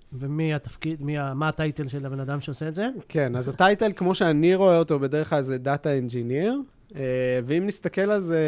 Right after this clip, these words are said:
Speaker 2: אה, מאחורה, בדרך כלל Data Engineer צומח מהעולם של, אה, פיתוח, אה, קלאסי, מהעולם של Backend יחסית יותר,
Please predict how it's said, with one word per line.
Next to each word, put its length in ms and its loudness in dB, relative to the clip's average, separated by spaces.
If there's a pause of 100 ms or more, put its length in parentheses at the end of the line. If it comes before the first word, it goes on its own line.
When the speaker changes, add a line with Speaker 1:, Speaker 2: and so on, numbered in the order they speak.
(540)
Speaker 2:
אה, 200 -4
מאחורה, 320 0
בדרך 220 0
כלל 200 -2
Data 400 0
Engineer 380 0
צומח 540 -4
מהעולם 460 -2
של, 320 -4
אה, 280 -4 (160)
פיתוח, 640 -6 (100)
אה, 260 -10
קלאסי, 480 -4 (360)
מהעולם 320 0
של 240 -6 (100)
Backend 520 -4
יחסית 600 -8
יותר, 420 -6